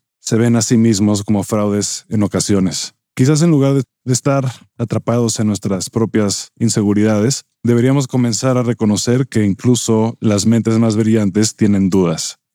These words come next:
Quizás debamos escuchar diferentes puntos de vista,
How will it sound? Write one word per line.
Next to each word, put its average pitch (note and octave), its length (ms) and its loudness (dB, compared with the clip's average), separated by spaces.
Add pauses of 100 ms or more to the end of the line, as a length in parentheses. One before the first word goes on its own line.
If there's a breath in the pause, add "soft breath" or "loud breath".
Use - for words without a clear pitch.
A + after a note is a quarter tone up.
Quizás B2 280 0
debamos B2+ 320 2
escuchar A#2 440 -2
diferentes A2+ 480 0
puntos A2 320 0
de G2+ 80 0
vista, G2 360 -2